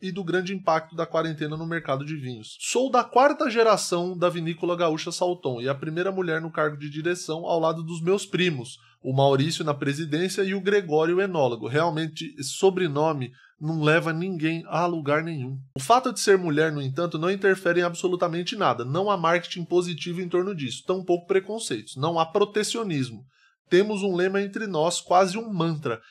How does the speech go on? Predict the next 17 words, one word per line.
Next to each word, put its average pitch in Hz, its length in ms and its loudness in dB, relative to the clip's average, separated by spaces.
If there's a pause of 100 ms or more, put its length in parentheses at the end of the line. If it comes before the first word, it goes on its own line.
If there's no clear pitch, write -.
(120)
Sobrenome 196 640 2
não 208 160 -4
garante 202 340 -2
emprego." 139 540 -2
Quarta 180 440 -2
geração 156 880 -10
da 139 160 -8
vinícola. 135 720 -10 (200)
Tá. 135 240 4
"Ah, 170 300 0
estou 240 300 4
aqui 233 200 2
na 220 120 2
posição 202 400 0
que 202 100 -6
ocupo 196 460 -2
porque 190 480 -2